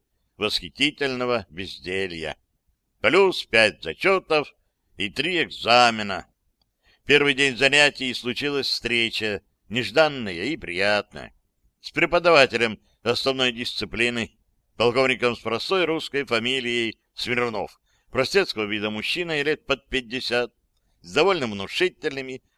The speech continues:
орденскими планками на кителе, заметно посвежевшим со времени нашей прежней встречи, даже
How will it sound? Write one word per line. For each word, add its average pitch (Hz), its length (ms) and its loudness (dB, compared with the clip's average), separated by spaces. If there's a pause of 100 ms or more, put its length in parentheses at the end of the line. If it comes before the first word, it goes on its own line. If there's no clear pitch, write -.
орденскими 127 760 0
планками 107 720 0
на 101 140 -4
кителе, 95 600 -8 (540)
заметно 120 680 0 (260)
посвежевшим 117 920 0 (340)
со 117 160 0
времени 120 420 2
нашей 113 380 0
прежней 110 460 -4
встречи, 101 680 -4 (460)
даже 110 460 2